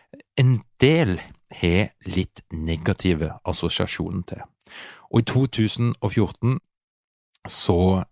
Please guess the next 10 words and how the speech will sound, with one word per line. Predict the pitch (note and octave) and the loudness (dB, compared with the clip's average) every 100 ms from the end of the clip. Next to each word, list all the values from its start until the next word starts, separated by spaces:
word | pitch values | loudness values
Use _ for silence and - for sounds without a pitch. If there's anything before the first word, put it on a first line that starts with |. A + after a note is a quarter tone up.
| - | -10
skrev | - - D#2+ F2 F#2 - | -8 -2 0 2 0 -4
psykologen | - F2+ F2 D#2+ E2 F2 E2+ - | -6 -2 0 0 0 0 -2 -4
Sven | - - E2+ E2 F2+ - | -6 -2 0 2 -2 -4
Brinkmann | F2+ E2+ E2+ - - D#2 D2+ - - | -4 0 0 -2 0 0 0 -10 -4
ei | E2+ | -2
bok | D#2+ E2 G2 - - - - | 0 0 0 -2 -14 -16 -10
som | - F2 | -4 -4
heter | E2+ D#2+ - F2+ - | -4 -6 -4 -4 -2
Stå | - - - D#2+ E2+ E2+ - - - - | -4 -4 0 2 2 -2 -8 -20 -20 -10
ved | D2+ D#2+ F#2+ F#2+ D#2 - | -4 2 4 4 -2 -16